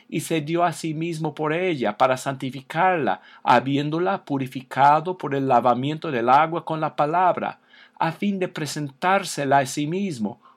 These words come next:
una iglesia en toda su gloria, sin que tenga mancha ni arruga ni cosa semejante,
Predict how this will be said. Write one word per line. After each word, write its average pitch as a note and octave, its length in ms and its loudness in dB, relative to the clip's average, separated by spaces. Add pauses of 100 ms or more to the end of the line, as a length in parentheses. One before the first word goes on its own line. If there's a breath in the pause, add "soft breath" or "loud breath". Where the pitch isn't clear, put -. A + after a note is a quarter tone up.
(160 soft breath)
una F#3 340 -4
iglesia D#3 840 -4
en D3 240 -10
toda F#3+ 480 0
su D#3 200 -8
gloria, D#3+ 480 0 (280 loud breath)
sin G3 260 -4
que F#3 140 -4
tenga F3+ 400 -2
mancha E3+ 600 -2
ni C#3+ 160 -4
arruga D3 560 0
ni C3+ 160 -4
cosa E3+ 360 -8
semejante, D3+ 840 -4